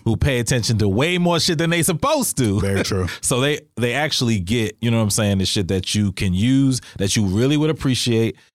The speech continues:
Speaker 1: You know, like, I've been thinking about this. There's a, there's a brother at my job. Um, he's about to retire, twenty-five years, older brother. You know what I'm
Speaker 2: Yeah.
Speaker 1: saying? And I was like, "Man, I gotta get this dude
Speaker 2: You gotta get him
Speaker 1: something
Speaker 2: something.
Speaker 1: that he's gonna remember, like, his twenty-five years at this job." You know what I mean?
Speaker 2: Yeah.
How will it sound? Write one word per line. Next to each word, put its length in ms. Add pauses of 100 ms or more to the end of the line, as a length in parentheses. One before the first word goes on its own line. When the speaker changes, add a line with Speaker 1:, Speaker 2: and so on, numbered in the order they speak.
(140)
Speaker 1:
You 80
know, 100
like, 140
I've 100
been 100
thinking 140
about 200
this. 140
There's 140
a, 60
there's 240
a 60
brother 240
at 60
my 120
job. 500
Um, 440 (160)
he's 140
about 200
to 60
retire, 280
twenty-five 500
years, 280 (240)
older 260
brother. 460
You 100
know 60
what 60
I'm 80
Speaker 2:
Yeah. 0
Speaker 1:
saying? 340 (200)
And 120
I 40
was 120
like, 100
"Man, 140
I 60
gotta 180
get 180
this 180
dude 280
Speaker 2:
You 80
gotta 140
get 120
him 80
Speaker 1:
something 100
Speaker 2:
something. 260 (120)
Speaker 1:
that 200
he's 260
gonna 240
remember, 800 (320)
like, 160
his 280
twenty-five 560
years 220
at 80
this 240
job." 540
You 80
know 80
what 80
I 20
mean? 220
Speaker 2:
Yeah. 100